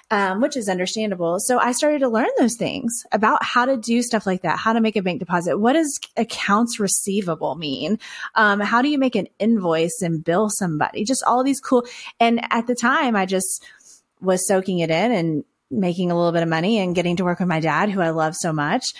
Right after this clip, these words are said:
And now, wow, I mean, I was just having a conversation this morning with my director of design, and I was telling her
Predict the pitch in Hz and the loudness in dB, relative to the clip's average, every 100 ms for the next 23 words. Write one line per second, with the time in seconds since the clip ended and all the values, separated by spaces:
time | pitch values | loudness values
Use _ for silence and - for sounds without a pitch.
0 | - - - 190 185 175 170 294 214 160 | -16 -8 -2 0 2 0 2 2 0 2
1 | 170 208 139 139 151 151 156 175 _ _ | 2 4 2 0 -2 -6 -8 -10 _ _
2 | - 190 254 - _ 240 226 - - 220 | -2 2 2 0 _ 2 2 0 -2 0
3 | 190 175 190 175 196 185 190 175 170 185 | 0 -2 -2 -2 -2 -2 -2 -2 -4 -2
4 | 185 214 185 180 180 170 170 170 170 165 | 0 0 0 -2 -2 0 -2 0 -4 -2
5 | 165 175 202 180 165 165 165 196 196 196 | 0 0 0 0 -2 -2 -2 -2 0 0
6 | 165 151 | 0 -2